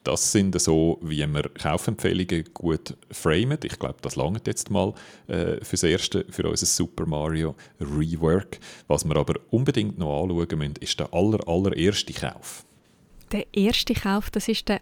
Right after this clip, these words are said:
Speaker 2: allerwichtigste. Das ist die Hürde, die man nehmen muss, um das Portemonnaie vom Spieler aufzumachen. Ist dann der erste Kauf mal gemacht, dann fällt der zweite schon viel leichter. Ich habe das wunderbares Zitat gefunden aus einem Blog. „When I first put my Google Play password,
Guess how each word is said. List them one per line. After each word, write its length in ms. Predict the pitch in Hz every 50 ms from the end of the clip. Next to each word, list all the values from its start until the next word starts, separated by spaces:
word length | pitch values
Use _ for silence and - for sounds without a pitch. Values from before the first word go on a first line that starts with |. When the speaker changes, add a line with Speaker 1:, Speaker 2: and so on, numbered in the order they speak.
| - -
Speaker 2:
allerwichtigste. 1000 | - 208 202 208 220 208 208 202 190 196 202 - - - 180 - - - - 226
Das 100 | 214 -
ist 240 | 214 202 - - -
die 140 | 220 226 233 247 220
Hürde, 380 | 233 233 240 262 - - 233
die 80 | 208 208
man 320 | 202 202 196 190 190 190 -
nehmen 420 | - 196 185 190 202 226 240 247 -
muss, 100 | - - 220
um 100 | 208 208
das 140 | - -
Portemonnaie 440 | - - 196 202 - - 226 214 208
vom 160 | 208 - 208
Spieler 380 | 196 - - - 208 208 214 208 - - -
aufzumachen. 760 | - 226 220 208 - - - - - 190 185 - - 202 202 - - - - - - - - - - - - - _ - _
Ist 200 | - 214 - -
dann 140 | 202 196 196
der 160 | 202 190 -
erste 360 | 214 190 196 226 - - 254
Kauf 340 | 233 - 202 190 196 - -
mal 120 | 196 190 -
gemacht, 500 | - - - 208 202 233 285 - - -
dann 80 | 240 220
fällt 300 | - - 202 190 - -
der 80 | 226
zweite 420 | - - - 196 190 214 - - 208
schon 140 | - 214 -
viel 180 | - 214 208
leichter. 520 | 202 190 190 190 190 - - - - - - - - - - - - - - - - - - - - -
Ich 140 | - - -
habe 80 | 214
das 200 | 196 202 202 -
wunderbares 520 | 208 214 220 220 226 - 190 196 - - -
Zitat 560 | - 226 202 - - 202 196 220 - - -
gefunden 360 | - - 226 226 226 233 226
aus 140 | 220 - -
einem 160 | 208 196 202
Blog. 480 | - - 190 190 190 202 254 277 - - - - - - - - - - - _ - -
„When 180 | _ 240 226 220
I 60 | 214
first 380 | 208 - - 226 254 - - _
put 200 | - 240 - -
my 140 | 220 214 214
Google 300 | - 220 220 - 240 220
Play 320 | - - - 214 226 233
password, 640 | - - 214 208 214 - - - 233 240 240 -